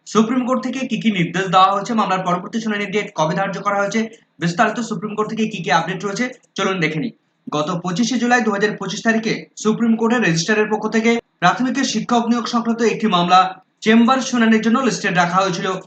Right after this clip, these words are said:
আশি নম্বর সিরিয়ালে। সেই মামলার প্রথম স্ট্যাটাস দেখবো এবং অর্ডার কপি দেখবো। মামলাটির ডায়েরি নাম্বার আমরা দেখতে পাচ্ছি থ্রি ওয়ান থ্রি ওয়ান ফোর দু হাজার পঁচিশে, যার পিটিশন রয়েছে কৌশিক দাস ভার্সেস স্টেট অফ ওয়েস্ট বেঙ্গল।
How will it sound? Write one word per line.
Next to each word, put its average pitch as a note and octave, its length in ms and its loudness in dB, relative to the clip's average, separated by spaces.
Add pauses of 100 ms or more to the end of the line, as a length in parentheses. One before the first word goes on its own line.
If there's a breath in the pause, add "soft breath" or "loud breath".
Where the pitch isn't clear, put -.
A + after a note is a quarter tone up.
(100)
আশি G#3 340 0
নম্বর G#3+ 300 2
সিরিয়ালে। F3 400 0 (320)
সেই A3+ 200 4
মামলার A#3 280 4
প্রথম A#3 240 0
স্ট্যাটাস G3+ 420 -2
দেখবো F#3+ 260 -4
এবং A#3+ 140 0
অর্ডার D#3+ 220 2
কপি D#3+ 180 -2
দেখবো। D#3 240 -2 (480)
মামলাটির A#3 360 2
ডায়েরি G#3+ 240 2
নাম্বার B3+ 200 2
আমরা B3 140 2
দেখতে A3 240 0
পাচ্ছি A#3 300 0
থ্রি - 260 -2
ওয়ান A3+ 300 2
থ্রি G#3+ 200 -6
ওয়ান G#3 240 2
ফোর G3+ 240 -2
দু G3+ 80 -6
হাজার F3 320 0 (260)
পঁচিশে, F3+ 360 -4
যার F#3+ 200 0
পিটিশন F3 360 -4
রয়েছে F3+ 240 -2 (380)
কৌশিক A3 360 2
দাস A#3 220 4
ভার্সেস G#3+ 280 -6
স্টেট G#3 280 -2
অফ G3 160 0
ওয়েস্ট F#3+ 160 -4
বেঙ্গল। G3+ 320 0